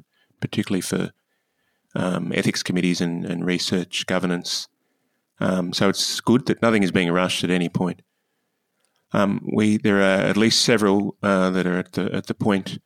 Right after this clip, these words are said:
um, of, of progressing the opportunity to join the covid project. So that's pretty exciting. And hopefully we'll have some more news, uh, regarding that,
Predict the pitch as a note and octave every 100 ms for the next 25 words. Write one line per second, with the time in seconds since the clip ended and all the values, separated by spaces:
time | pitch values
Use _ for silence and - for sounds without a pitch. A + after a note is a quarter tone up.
0 | _ _ _ _ _ - F#2 F2+ - F2+
1 | - - - G2+ F2+ - - - _ _
2 | _ _ - G2+ G#2 - G#2 - G#2+ F#2+
3 | F#2 - F#2+ F#2+ - G#2+ G2 F#2+ - G2+
4 | F2+ F2 G2+ F#2+ A#2 A#2 A2 G2+ G2+ G#2
5 | F#2+ A2+ - - G#2 - G2 F#2 - F#2
6 | F#2 - _ _ _ _ F#2+ G#2 A2 F#2+
7 | F2+ F#2+ G2+ F#2+ F#2+ F#2 F#2+ G2 - -
8 | - - F#2 F2+ F2+ F2 F2+ F#2 F2+ G2+
9 | F#2 F2 F2 -